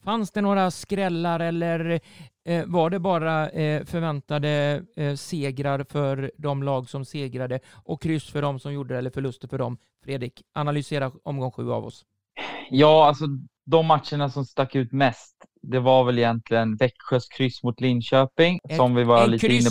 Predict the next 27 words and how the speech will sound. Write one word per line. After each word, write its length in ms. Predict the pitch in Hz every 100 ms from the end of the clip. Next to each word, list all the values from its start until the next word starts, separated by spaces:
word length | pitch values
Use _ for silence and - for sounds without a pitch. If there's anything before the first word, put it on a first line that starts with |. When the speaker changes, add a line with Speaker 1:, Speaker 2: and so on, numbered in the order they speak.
| 110
Speaker 2:
på 80 |
Speaker 1:
en 180 | 127 139
Speaker 2:
när 80 | 131
jag 120 | 120
Speaker 1:
kryssmatch. 720 | 233 - - 160 226 - - - _ -
Speaker 2:
Ja, 540 | 127 139 143 139 - - -
kryssmatch 600 | 151 151 - 151 127 123
är 80 |
ju 200 | 120 117
inte 260 | 113 107 113
min 180 | 110 113
Speaker 1:
<laughs> 40 |
Speaker 2:
favorit. 480 | 107 101 101 107 - - - - _ - _ _ _ _ _ _ _ 170
Speaker 1:
Nej. 240 | - 147 208
Speaker 2:
Om 160 | - 143
jag 120 | 156
ska 160 | - 160
säga 500 | 165 160 156 156 131
ärligt, 560 | - 165 156 160 165 -
en 300 | - 165 160
match 300 | 147 131 -
som 120 | - 127
inte 380 | 175 165 160
blev 200 | 196 175
kryss, 460 | 135 131 127 - -
som 340 | - - 127 127
jag, 540 | 131 127 127 120 110